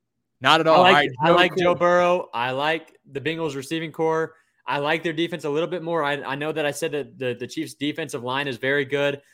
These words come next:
Speaker 2: Of course, Burrow has had problems with pressure in the past, but it really wasn't his fault. I think they've upgraded a little bit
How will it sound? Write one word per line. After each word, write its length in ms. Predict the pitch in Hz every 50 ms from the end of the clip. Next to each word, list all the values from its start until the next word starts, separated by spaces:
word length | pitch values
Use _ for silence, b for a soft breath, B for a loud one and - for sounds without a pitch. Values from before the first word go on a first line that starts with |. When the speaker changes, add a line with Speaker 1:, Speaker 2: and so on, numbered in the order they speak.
| b b _
Speaker 2:
Of 120 | 123 120
course, 200 | - 160 156 151
Burrow 260 | 151 151 151 151 151
has 180 | 147 143 127 -
had 240 | - 143 135 127 - _ _ _ _ _ _ _
problems 400 | - 151 156 160 170 165 156 127
with 200 | 143 160 160 -
pressure 540 | - 170 170 165 - 175 165 160 156 156 b b b b
in 140 | 139 170 170
the 80 | 165 117
past, 380 | - - 160 160 160 147 -
but 60 | - 139
it 60 | 135
really 160 | 139 147 143
wasn't 320 | 123 131 139 139 143 143
his 120 | 147 135 -
fault. 220 | - 143 139 139
I 40 | 131
think 140 | 135 143 135
they've 120 | 139 135
upgraded 400 | 139 139 135 - 160 151 139 139 -
a 100 | 135 135
little 280 | 131 131 147 156 165 160
bit 300 | 175 175 180 175 -